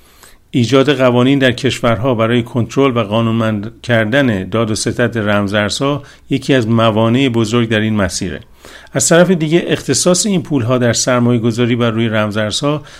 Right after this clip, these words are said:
بخشاً تابع یک شاخص دیگه می‌شه و اون اینه که رمز ارزها تا چه حد در مبادلات روزمرهٔ مردم جا می‌افتن و به کار می‌رن.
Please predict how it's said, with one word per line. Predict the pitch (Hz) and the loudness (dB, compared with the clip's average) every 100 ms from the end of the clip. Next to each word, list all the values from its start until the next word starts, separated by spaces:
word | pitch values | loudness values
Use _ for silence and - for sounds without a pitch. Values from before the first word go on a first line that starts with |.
| - - | -20 -2
بخشاً | 135 131 - 180 | 0 0 2 2
تابع | 180 151 135 123 156 | 2 0 0 0 0
یک | 156 143 185 180 | 0 2 2 0
شاخص | - 143 - 135 147 | 0 0 0 -4 -4
دیگه | 120 117 123 127 123 - - - - | -2 0 2 2 -2 -8 -20 -6 -2
می‌شه | 113 - - - _ _ _ - - - | -2 -4 -10 -16 _ _ _ -20 -20 -2
و | 147 | 0
اون | 156 151 | 2 2
اینه | 202 156 143 | 2 2 2
که | - 147 | 2 2
رمز | 135 131 127 127 | 2 2 0 0
ارزها | 120 120 160 | 0 0 -2
تا | - 123 | -2 -4
چه | - 190 | 0 -2
حد | - 175 160 - - - | 0 -2 -2 -6 -20 -2
در | 127 | 0
مبادلات | 123 120 120 117 123 147 123 | 2 2 2 0 0 -2 -2
روزمرهٔ | 104 113 107 107 104 110 | -2 -2 -2 -4 -2 -2
مردم | 107 107 131 123 | -2 -2 -2 -4
جا | 104 135 | 2 4
می‌افتن | 127 104 87 - 101 | 4 2 -2 -4 -2
و | 101 101 - - | -2 -2 -6 -4
به | 113 | -4
کار | - 117 107 | 0 0 0
می‌رن. | 90 82 | -2 -6